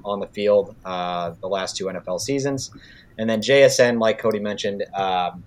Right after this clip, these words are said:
he's kind of the wild card here. Uh, obviously, he had a disappointing last year in college,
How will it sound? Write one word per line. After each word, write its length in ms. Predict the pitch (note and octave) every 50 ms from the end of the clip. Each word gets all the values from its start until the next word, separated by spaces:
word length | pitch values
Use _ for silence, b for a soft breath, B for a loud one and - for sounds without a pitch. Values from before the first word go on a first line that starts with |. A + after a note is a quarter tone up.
| - - _
he's 180 | - C3 C3+ -
kind 160 | - E3+ D#3
of 60 | D3
the 60 | C3 B2+
wild 300 | B2+ C3 C3 C#3 C#3 -
card 240 | - C#3 C3+ C3+
here. 400 | - C#3+ C#3 C#3+ C#3+ C3+ C3+ C3 - -
Uh, 240 | G2+ G2 G2 F#2+ G2
obviously, 400 | G#2+ A#2 A#2+ B2+ A#2 - C3 A#2+
he 100 | A2+ A#2
had 120 | A#2 A2
a 60 | G#2
disappointing 600 | F#2+ A2+ A2 - B2 - - A#2 A2+ A2+ A2+ G#2+
last 380 | G#2 G#2 G#2 G#2 G#2 - - -
year 160 | G#2 G#2 G2+
in 80 | G2 F#2
college, 640 | - C3 C#3 C#3+ C#3 C#3+ C#3 C3+ - - - -